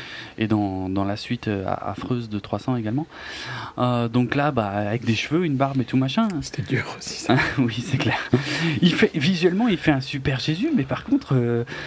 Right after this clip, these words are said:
Speaker 1: euh, au niveau du scénar, enfin, c'est, c'est, c'est catastrophique. Et puis, on, on se contrefout de cette histoire, en fait. Et c'est, euh, tout, tout est plat, les dialogues sont plats, la mise en scène est plate, les, les acteurs sont plats. Il se passe rien, on s'en contrefout. Et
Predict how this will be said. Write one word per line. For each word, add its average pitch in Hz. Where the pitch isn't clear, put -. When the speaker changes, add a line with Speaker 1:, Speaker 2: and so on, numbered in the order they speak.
Speaker 1:
euh, 117
au 139
niveau 131
du 127
scénar, 175
enfin, 120
c'est, 113
c'est, 107
c'est -
catastrophique. 127
Et 131
puis, -
on, 107
on 113
se -
contrefout 165
de 127
cette -
histoire, 156
en 139
fait. 202
Et 120
c'est, -
euh, 127
tout, 185
tout 185
est 160
plat, 190
les 143
dialogues 131
sont 127
plats, 185
la 170
mise 139
en 139
scène 143
est 139
plate, 180
les, 143
les 131
acteurs 139
sont 147
plats. 190
Il 185
se -
passe -
rien, 202
on 165
s'en 139
contrefout. 185
Et 160